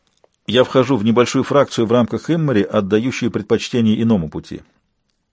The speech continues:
Мы ставили себе цель найти терапию, активирующую ген Атлантиды, которая позволила бы нам войти в катакомбы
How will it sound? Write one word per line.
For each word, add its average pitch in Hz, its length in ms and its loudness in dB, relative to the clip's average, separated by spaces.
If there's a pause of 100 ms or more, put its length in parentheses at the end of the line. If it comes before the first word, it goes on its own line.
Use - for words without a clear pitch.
Мы 160 240 2
ставили 127 440 0
себе 110 260 -2
цель 98 280 -2
найти 117 360 0
терапию, 143 840 0 (160)
активирующую 127 840 0
ген 117 200 2
Атлантиды, 110 560 -2 (560)
которая 156 380 4
позволила 143 760 2
бы 107 100 0
нам 113 160 4
войти 135 300 2
в - 80 -2
катакомбы 117 680 -2